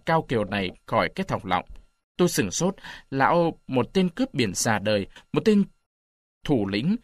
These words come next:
đã vớ phải cái cọng rơm mới thảm hại làm sao. "Tôi sẽ làm tất cả những gì mà tôi có thể làm," tôi nói. "Thế có nghĩa là chịu rồi đấy," lão reo lên, "mày chỉ cần nói vững hơn là bây giờ. Thề,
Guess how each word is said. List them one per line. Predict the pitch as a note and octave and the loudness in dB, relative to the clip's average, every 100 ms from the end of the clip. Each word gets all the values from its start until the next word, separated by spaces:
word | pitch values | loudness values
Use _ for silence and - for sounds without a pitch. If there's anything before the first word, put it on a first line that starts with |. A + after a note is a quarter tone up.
| _ _ | _ _
đã | C#3+ C3+ D3+ C3+ | 2 4 2 2
vớ | D3+ | 0
phải | - B2 F2 - | 2 0 0 -2
cái | - | -6
cọng | - A2 | -4 -4
rơm | G#2+ C3+ B2 | -2 -2 -2
mới | A2 A#2 F3+ - _ | 0 0 0 -4 _
thảm | - A#2+ F2 | -2 0 0
hại | - G#2 - | -4 -4 -2
làm | A2+ F2 | -4 -2
sao. | - A2+ A2+ _ _ _ _ _ _ | 0 0 0 _ _ _ _ _ _
"Tôi | G#3+ | 4
sẽ | A#3 | 4
làm | G#3+ B2 | 2 0
tất | - - | -4 -2
cả | C#3 A2+ | 0 0
những | G#2+ F#3 | 2 0
gì | - B2+ | 2 0
mà | A2 A#2 - | 0 -2 0
tôi | C3 A#2+ | 0 0
có | F#3+ | -4
thể | D#3+ G2+ | -4 0
làm," | G2 F#2 - _ - | 0 -2 -10 _ -2
tôi | A#2+ | 0
nói. | G#2 G#2+ - _ - _ _ | 2 -2 -6 _ -20 _ _
"Thế | - | 0
có | G3+ | 2
nghĩa | A3+ A3+ | 4 4
là | D3+ G#2+ | 4 2
chịu | - A#2+ | 0 0
rồi | B2 | 0
đấy," | A2 C3+ - | 2 0 -4
lão | A#2 A2 C3 | -2 0 2
reo | B2+ | 0
lên, | A2+ A2 G2+ - - | 0 0 -4 -12 -2
"mày | D3+ | 0
chỉ | D3+ | 2
cần | D3+ C#3 B2+ | 0 0 2
nói | C3+ F3+ | 0 0
vững | E3 G3+ | 0 2
hơn | F3 E3+ C3 | 4 2 2
là | B2+ | 0
bây | G#2+ C#3 | 2 2
giờ. | - A2 G#2 _ _ _ - | 2 0 -2 _ _ _ 0
Thề, | C#3+ C3+ | 4 4